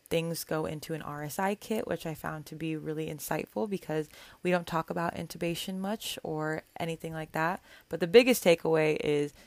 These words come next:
to sedate the patient before giving them any neuromuscular blockers, because you definitely don't want the patient to be awake when they're unable to move.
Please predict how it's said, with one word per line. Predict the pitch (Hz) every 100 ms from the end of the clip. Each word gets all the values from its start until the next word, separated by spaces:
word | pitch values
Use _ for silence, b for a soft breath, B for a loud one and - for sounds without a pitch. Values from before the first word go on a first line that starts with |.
| B
to | - 170 160
sedate | - 165 190 196 -
the |
patient | - 156 151 - 156
before | 160 - 151 151
giving | 156 151 151
them | 151 147
any | - 151 151
neuromuscular | 147 147 147 151 - 180 180
blockers, | 185 190 190 202 208 - B B -
because | 170 170 160 160
you |
definitely | 156 170 170 170
don't | 165 156
want | 160 156
the | -
patient | 165 151 - 156
to | 156
be | 156
awake | 151 147 151 190 -
when | 151
they're | 147
unable | 151 147 147 147
to | - 151
move. | 147 147 185